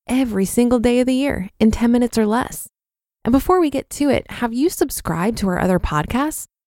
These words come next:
We cover personal development and minimalism, health, relationships, entrepreneurship, and life advice on the other shows. Just search for Optimal Living Daily wherever you get your podcast to find them.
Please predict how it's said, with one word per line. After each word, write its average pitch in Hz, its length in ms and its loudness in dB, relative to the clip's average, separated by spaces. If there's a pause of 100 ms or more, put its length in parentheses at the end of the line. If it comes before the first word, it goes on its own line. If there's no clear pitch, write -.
(180)
We 285 180 4
cover 277 320 -2
personal - 480 -2
development 240 640 2
and 185 260 2
minimalism, 196 600 -2
health, - 580 -4
relationships, - 840 -4
entrepreneurship, 247 880 0
and 254 220 0
life 294 260 -2
advice 202 340 -4
on - 120 -4
the - 100 -4
other - 160 -6
shows. - 440 -10 (340)
Just 359 260 2
search 311 300 0
for - 260 -4
Optimal 247 500 0
Living 214 300 4
Daily 175 380 0
wherever 170 280 2
you 170 180 2
get 180 180 -2
your 160 100 -2
podcast 190 540 -4
to - 100 -8
find 190 320 2
them. - 120 -8